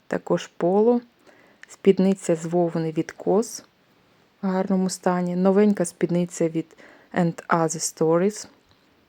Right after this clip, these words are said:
у розмірі S, спідниця Zara, це також спідниця Zara,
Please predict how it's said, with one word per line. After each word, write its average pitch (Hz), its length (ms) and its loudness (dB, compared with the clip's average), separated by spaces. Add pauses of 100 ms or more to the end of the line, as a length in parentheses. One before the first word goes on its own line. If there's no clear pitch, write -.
(1500)
у 185 140 0
розмірі 170 600 0
S, 160 420 -4 (1500)
спідниця 190 720 0
Zara, 165 500 0 (1800)
це - 120 -2
також 165 320 -4
спідниця - 500 -10
Zara, 156 360 -6